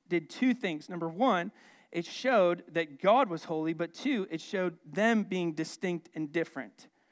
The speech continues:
This wasn't a day where they just sat around and did nothing. It was what I call restful worship,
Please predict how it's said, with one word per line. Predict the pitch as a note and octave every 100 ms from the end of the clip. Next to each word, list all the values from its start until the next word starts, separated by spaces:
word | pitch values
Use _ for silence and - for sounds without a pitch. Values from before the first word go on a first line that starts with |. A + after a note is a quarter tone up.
| _ _ -
This | G3
wasn't | C4 C4+ C#4+
a |
day | G#3 G3
where | G3 F3+
they | F3
just | E3+ -
sat | F#3+ F3+
around | F3 E3 E3
and | C#3+
did | D#3 D3+
nothing. | E3 E3+ D3 C#3
It | E3
was | G3 E3+ -
what | - F3
I | F3
call | - F3+ D3+
restful | C#3+ D#3+ - - C#3+
worship, | C#3+ C#3 - - _